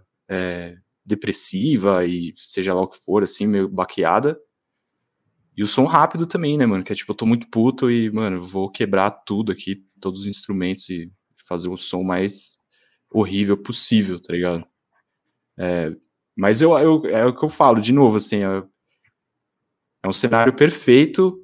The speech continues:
né, entre aspas, aí pra, pra se fazer esse tipo de som, assim, né? Matéria-prima tem, tá ligado?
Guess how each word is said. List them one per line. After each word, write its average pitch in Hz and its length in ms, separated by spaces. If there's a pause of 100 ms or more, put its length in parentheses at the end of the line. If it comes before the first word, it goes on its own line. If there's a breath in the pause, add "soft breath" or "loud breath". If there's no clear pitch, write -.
(100)
né, 113 320
entre 117 260
aspas, 107 420
aí 107 160
pra, 131 760
pra 127 120
se - 120
fazer 123 300
esse 117 140
tipo - 220
de 123 120
som, 117 340
assim, 90 300
né? 90 140 (440)
Matéria-prima 131 800
tem, 127 320
tá - 100
ligado? 95 400